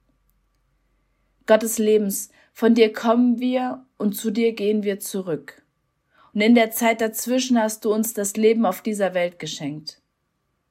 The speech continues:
Ein Leben mit dir. Das Leben mit dir ist um so vieles bereichernder. Danke, dass du da bist. Danke, dass wir leben.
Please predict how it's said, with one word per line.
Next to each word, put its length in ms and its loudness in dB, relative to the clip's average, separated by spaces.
Ein 180 -2
Leben 540 -2
mit 300 -8
dir. 340 -2
Das 180 -2
Leben 320 4
mit 240 2
dir 200 2
ist 280 -6
um 220 4
so 180 -2
vieles 580 -2
bereichernder. 840 -6
Danke, 300 2
dass 200 -2
du 120 -10
da 280 -6
bist. 400 -14
Danke, 300 4
dass 280 -2
wir 140 2
leben. 560 -4